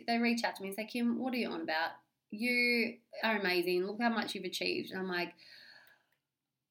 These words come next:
"Yeah, I guess that's what, what it looks like on the outside." But also on the inside, I'm here thinking that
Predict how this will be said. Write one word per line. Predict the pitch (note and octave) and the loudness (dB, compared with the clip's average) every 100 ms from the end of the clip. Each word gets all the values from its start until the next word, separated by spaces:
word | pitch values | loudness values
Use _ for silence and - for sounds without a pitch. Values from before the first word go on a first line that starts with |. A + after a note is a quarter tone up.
| - | -12
"Yeah, | G3+ G3+ | -6 -4
I | G3 | -2
guess | A3+ A#3+ | 0 2
that's | C4 C4+ - | 4 2 2
what, | A#3+ A#3 - | -2 -2 -8
what | G3+ G#3 | -8 -4
it | G3 | -2
looks | G3+ A3 - | -2 -2 -4
like | G3 G3+ | -6 -4
on | F3 | -2
the | F3 | 0
outside." | F#3 A#3 - F3 - - - _ _ _ _ _ - | 0 -2 -2 0 0 0 -4 _ _ _ _ _ -10
But | G#3+ | 2
also | C4 C#4+ B3 | 4 6 6
on | G#3+ | 4
the | F#3+ | 4
inside, | A3+ C4+ - E3+ F3+ - | 4 4 2 0 0 2
I'm | A3+ D4 | 6 6
here | C4 A3+ | 6 2
thinking | G3+ G3 F#3+ F3+ | 0 -2 0 2
that | F#3 F3+ | 2 0